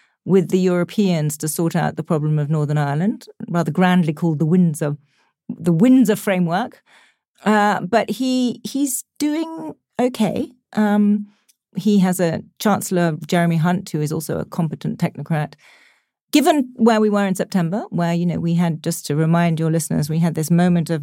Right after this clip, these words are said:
sort of madness in Britain where the very short-lived Prime Minister Liz Truss and her Chancellor decided that, um, they were gonna cut taxes hither and yon, and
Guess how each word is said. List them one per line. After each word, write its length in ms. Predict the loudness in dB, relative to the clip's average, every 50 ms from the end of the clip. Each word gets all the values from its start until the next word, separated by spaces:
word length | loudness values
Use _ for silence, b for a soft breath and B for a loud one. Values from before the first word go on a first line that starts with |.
| -6 -8 -10
sort 160 | -8 -4 0
of 60 | 2
madness 480 | 4 4 4 4 2 2 -2 -2 -2 -4
in 140 | -4 -2 -2
Britain 320 | -2 -2 0 0 0 0
where 260 | 0 0 0 -2 -4 -6 _ _ _ _ _ _ _ _ _ _ _ _ _ -14 -10 -4 0
the 180 | 2 2 2
very 220 | 2 2 2 2 0
short-lived 640 | 0 0 -2 -2 0 0 0 0 0 -4 -10 -6
Prime 160 | -4 -2 0 0
Minister 320 | 0 0 -2 -2 -2 -2
Liz 240 | 0 0 -2 -4 -4
Truss 500 | -4 -2 0 0 0 -2 -4 -6 -10 -12 b b b b b b b b _
and 160 | -2 0 2 2
her 160 | 2 2 2
Chancellor 480 | 2 0 0 0 0 -2 -4 -4 -4
decided 600 | -4 -4 -4 -2 -2 0 0 0 -2 -2 -6 -4 -4
that, 360 | -4 -4 -4 -6 -10 -16 -18 b b b b b b b b b _ _ -4
um, 440 | -2 0 0 0 0 0 0 -2 -2 -2
they 120 | 0 0
were 120 | 2 0
gonna 240 | 0 0 -2 -4 -6
cut 340 | -8 -8 -8 -8 -8 -4 -2
taxes 680 | -2 -2 -2 -2 -4 -4 -4 -4 -4 -6 -8 -12 -14 -10
hither 300 | -4 -2 0 0 0 0
and 120 | 0 0 2
yon, 440 | 2 2 0 0 0 -2 -2 -2 -4
and 500 | -4 -4 -6 -4 -4 -4 -6 -8 -10